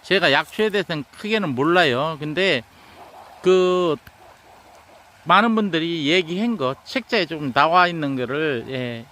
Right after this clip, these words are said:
응용해서 말씀드리는 거고요. 이거는 나물로 가능하다는 거, 예, 어릴 때는 나물로 가능해서 나물로,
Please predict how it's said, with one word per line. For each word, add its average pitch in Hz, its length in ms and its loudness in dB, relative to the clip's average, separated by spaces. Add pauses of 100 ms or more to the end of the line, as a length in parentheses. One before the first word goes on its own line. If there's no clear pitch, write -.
(140)
응용해서 143 640 -2
말씀드리는 135 760 -2
거고요. 135 400 -2 (400)
이거는 180 440 2
나물로 165 500 2
가능하다는 151 1000 0
거, 127 420 -6 (200)
예, 117 220 -12 (400)
어릴 156 220 2
때는 156 320 -2
나물로 160 640 2 (180)
가능해서 160 640 0 (340)
나물로, 151 500 0